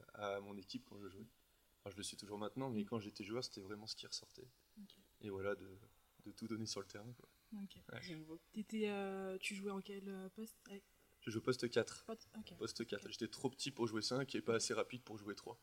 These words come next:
Speaker 3: Ok.
Speaker 1: Alors voilà.
Speaker 3: <laughs> Le juste milieu.
Speaker 1: <laughs> Voilà, exactement.
Speaker 3: Mais pourquoi avoir choisi ce sport ?
Speaker 1: Eh ben, en fait, euh, il y a, il y a un peu un aspect, euh, familial là-dedans. C'est-à-dire que, euh,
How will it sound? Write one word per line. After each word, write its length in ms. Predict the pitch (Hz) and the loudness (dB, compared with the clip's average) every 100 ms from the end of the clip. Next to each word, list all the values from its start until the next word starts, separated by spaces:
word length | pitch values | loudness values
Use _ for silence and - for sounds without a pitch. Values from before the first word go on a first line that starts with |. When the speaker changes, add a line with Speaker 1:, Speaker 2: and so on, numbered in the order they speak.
| - - - | -20 -10 6
Speaker 3:
Ok. 200 | 233 233 175 | 10 12 12
Speaker 1:
Alors 180 | 123 120 | 12 12
voilà. 200 | 240 240 | 12 12
Speaker 3:
<laughs> 320 | 285 285 311 | 12 12 12
Le 100 | 226 | 12
juste 180 | 247 254 277 | 12 12 12
milieu. 300 | 262 240 226 | 12 12 12
Speaker 1:
<laughs> 280 | 254 262 302 | 12 12 12
Voilà, 220 | 147 131 | 12 12
exactement. 640 | 139 151 151 147 127 147 - 165 - - - - 214 220 - | 12 12 12 12 12 10 8 2 0 -6 -2 2 4 6 4
Speaker 3:
Mais 100 | 214 | 6
pourquoi 320 | 214 - - 294 | 4 4 10 12
avoir 180 | 240 202 | 12 8
choisi 200 | 220 202 | 6 4
ce 140 | 214 | 0
sport ? 300 | 202 190 - - - - - - - - - - - - - - | 0 -4 -8 -18 -20 -20 -20 -20 -20 -20 -20 -20 -20 -20 -4 6
Speaker 1:
Eh 80 | |
ben, 280 | 123 123 123 | 12 12 12
en 120 | 123 | 12
fait, 340 | 117 160 165 - | 12 8 8 10
euh, 360 | 120 113 113 110 | 12 12 12 8
il 60 | |
y 60 | 113 | 8
a, 560 | 110 110 110 110 110 110 | 8 8 8 6 2 2
il 60 | |
y 40 | 110 | 2
a 60 | |
un 60 | 110 | 2
peu 140 | 120 123 | 4 6
un 100 | 117 | 6
aspect, 320 | 113 - 123 | 4 4 4
euh, 120 | 117 | 4
familial 560 | - 117 113 110 139 139 | 4 2 4 6 6 4
là-dedans. 360 | 127 - 139 - - - - | -2 -4 -8 -8 -20 -20 -18
C'est-à-dire 480 | - 113 101 - - - | -6 -6 -6 -10 -10 -2
que, 80 | |
euh, 280 | 110 107 104 | 0 2 0